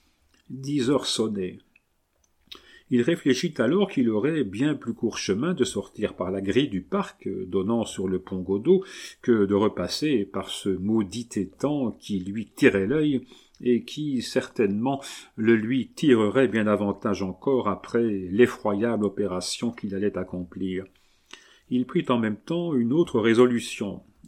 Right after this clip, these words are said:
C'était de prévenir le cocher d'aller l'attendre à la grille du parc donnant sur la plaine,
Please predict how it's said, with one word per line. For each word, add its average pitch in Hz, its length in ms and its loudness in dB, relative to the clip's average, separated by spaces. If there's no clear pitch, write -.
C'était 127 340 -2
de 117 100 2
prévenir 110 460 0
le 107 100 2
cocher 170 640 0
d'aller 104 300 2
l'attendre 110 460 -4
à 95 40 2
la 98 120 -2
grille 95 240 0
du 90 120 -6
parc - 440 -6
donnant 98 340 0
sur 87 220 -8
la 87 140 -10
plaine, 156 400 -2